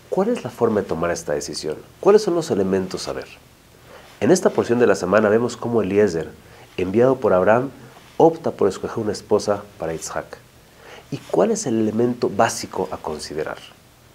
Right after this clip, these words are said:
Uno, ¿a qué nivel la persona que iba a ser la quien se iba a casar con Isaac tenía la virtud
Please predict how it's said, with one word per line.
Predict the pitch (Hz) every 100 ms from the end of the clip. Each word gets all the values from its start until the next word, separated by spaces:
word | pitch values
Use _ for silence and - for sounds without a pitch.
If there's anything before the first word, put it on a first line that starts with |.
| _ - - - -
Uno, | 113 87 - - - - - - _ - - - -
¿a | -
qué | -
nivel | 123 120 104 87 - - - - -
la | 95 92
persona | 90 - 113 113
que | -
iba | 101
a | 92
ser | 101 85 - - - - - - - - -
la | - 87
quien | - - 85 80
se |
iba | 104 104
a |
casar | 90 - 101
con | 98 85
Isaac | 82 104 107
tenía | - 90 101
la | 95
virtud | 85 - 92